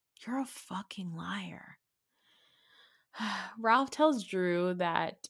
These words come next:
um, Ralph tells Drew that she should tell him not to talk to her, and then he won't talk to her anymore. And Drew says,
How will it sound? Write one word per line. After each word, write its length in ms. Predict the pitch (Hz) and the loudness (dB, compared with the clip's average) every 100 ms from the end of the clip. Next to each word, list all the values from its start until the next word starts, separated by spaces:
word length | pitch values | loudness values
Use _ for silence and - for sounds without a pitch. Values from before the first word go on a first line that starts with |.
| - | -6
um, 440 | 180 156 143 139 - _ - | -2 0 -2 -4 -10 _ -4
Ralph 360 | 185 214 262 - | 6 6 6 0
tells 380 | 262 269 254 | 2 2 2
Drew 320 | - 175 175 170 | -4 0 0 0
that 220 | 170 - _ - | -4 -4 _ -14
she 320 | - 240 226 | -6 -2 -2
should 280 | - 220 226 | 0 -2 -2
tell 300 | - 208 196 | 2 2 2
him 420 | 175 147 151 165 - | -2 -2 -2 -8 -8
not 400 | 190 170 185 - | -4 -2 -4 -8
to 80 | |
talk 300 | 185 165 - | -6 -6 -6
to 80 | 190 | -6
her, 180 | 196 240 | -2 0
and 180 | 214 196 | 0 -2
then 140 | 190 | -2
he 120 | 175 | -2
won't 260 | 170 156 - | -2 -6 -6
talk 240 | - 135 | -4 -4
to 80 | - | -6
her 120 | 170 | -12
anymore. 480 | - - 185 175 - _ _ - _ _ | -12 -10 -10 -10 -12 _ _ -20 _ _
And 140 | 190 | -6
Drew 240 | 185 226 269 | 0 4 4
says, 540 | 269 170 160 165 175 | 4 4 4 2 -8